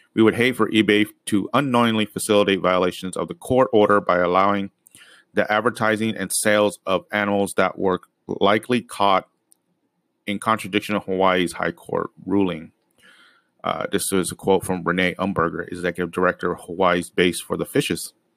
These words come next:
Uh, it goes on, the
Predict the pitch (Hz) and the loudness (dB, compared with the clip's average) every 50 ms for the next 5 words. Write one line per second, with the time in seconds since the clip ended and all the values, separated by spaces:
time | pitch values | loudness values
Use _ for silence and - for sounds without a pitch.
0 | _ _ _ _ _ _ _ _ _ _ _ _ _ _ _ _ _ _ _ 104 | _ _ _ _ _ _ _ _ _ _ _ _ _ _ _ _ _ _ _ 0
1 | 101 98 95 98 95 92 92 - _ _ _ - 131 131 165 170 131 131 123 123 | 2 2 2 2 0 -2 -4 -6 _ _ _ -2 4 4 4 4 6 4 4 4
2 | 123 120 117 117 117 110 107 107 104 | 2 0 0 2 4 4 4 4 2